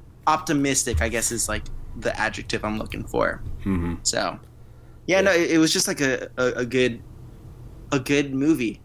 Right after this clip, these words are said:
Speaker 1: It, uh, I, I watched it at, at a drive-in with, like, some friends, and it was just, it was really good.
Speaker 2: <laughs> Hell yeah! Fun fact: my brother was an extra in Super eight, but, like, his scene got cut out of the <laughs> movie.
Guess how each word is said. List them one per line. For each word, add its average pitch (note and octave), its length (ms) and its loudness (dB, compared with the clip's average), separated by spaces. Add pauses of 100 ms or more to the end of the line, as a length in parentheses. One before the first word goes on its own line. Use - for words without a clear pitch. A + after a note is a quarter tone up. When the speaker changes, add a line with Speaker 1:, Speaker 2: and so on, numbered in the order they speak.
Speaker 1:
It, C3 260 0
uh, C3 300 2
I, D3 80 4
I C#3+ 140 4
watched D3+ 320 2
it D3+ 120 2
at, C3+ 140 2
at D3+ 140 2
a C3 60 2
drive-in C3+ 540 0
with, B2 280 -2
like, A2+ 200 0
some A#2+ 200 -2
friends, B2+ 400 2
and A2+ 180 -4
it A#2 60 -2
was A#2 120 0
just, - 380 0 (240)
it - 60 2
was B2+ 120 6
really A#2+ 180 4
good. C#3 200 2 (560)
Speaker 2:
<laughs> - 560 -10
Hell F2+ 200 0
yeah! - 140 -6 (480)
Fun D3+ 200 2
fact: C#3+ 320 2
my A2 140 0
brother G#2+ 460 2
was G2+ 200 2
an F#2 140 2
extra A#2+ 340 0
in A#2 120 4
Super A#2 360 -2
eight, A#2+ 280 4
but, F2 200 0
like, E2 640 -4
his F#2+ 320 2
scene G2 380 2
got E2+ 220 2
cut G2 300 2
out F2 120 -2
of D#2+ 60 -4
the F2 80 -4
<laughs> - 160 -2
movie. G3 580 0